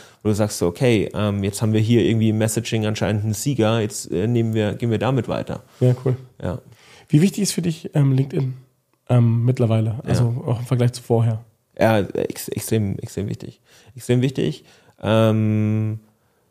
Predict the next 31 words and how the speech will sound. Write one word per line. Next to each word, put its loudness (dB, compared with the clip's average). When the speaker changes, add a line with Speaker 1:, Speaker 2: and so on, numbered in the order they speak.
Speaker 1:
vor 0
allem 4
als, -2
ähm, -4
als -4
Gründer 0
auch. -6
Ich -20
glaub 0
sehr, 0
sehr 0
stark, -2
ähm, -2
dran, 0
und -4
das -2
ist -8
fast -4
unabhängig 0
von -2
der 2
Größe 2
des -12
Unternehmens, -2
dass, 2
ähm, 0
das -2
Thema 2
Positionierung, 2
ähm, 0
Authentizität, -6